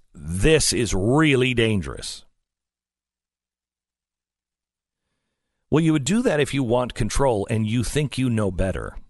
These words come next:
And so you don't care what the little people think. Did you know that our banks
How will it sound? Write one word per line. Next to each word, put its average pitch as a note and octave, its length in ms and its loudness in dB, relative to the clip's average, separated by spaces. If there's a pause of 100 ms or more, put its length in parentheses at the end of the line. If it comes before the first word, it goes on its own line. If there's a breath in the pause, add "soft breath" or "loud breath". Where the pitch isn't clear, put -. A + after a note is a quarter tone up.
(480)
And G2 140 -2
so A#2+ 80 0
you A2+ 180 0
don't E3 260 0
care D#3 320 0
what F#2 140 -4
the G2+ 80 -4
little A2 320 -2
people - 320 0
think. - 540 -6 (800 soft breath)
Did D#3 160 0
you C4 80 -2
know A3 200 2
that D3+ 140 0
our B2 140 2
banks A2+ 480 -2